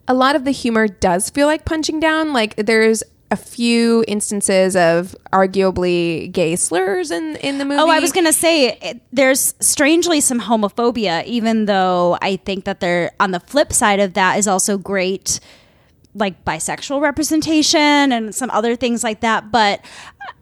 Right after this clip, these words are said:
Speaker 2: at the same time, really, really horrible language that I think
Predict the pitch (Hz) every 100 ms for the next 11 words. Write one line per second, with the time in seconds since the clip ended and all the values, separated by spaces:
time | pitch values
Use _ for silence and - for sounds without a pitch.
0 | - _ _ - 277 262 254 - 247 233
1 | - 247 233 220 202 196 196 - _ 226
2 | 220 190 262 262 262 226 226 214 214 -
3 | 214 202 214 196 170 180 170 - 202 190
4 | 214 294 349 285 240 214 196 - 214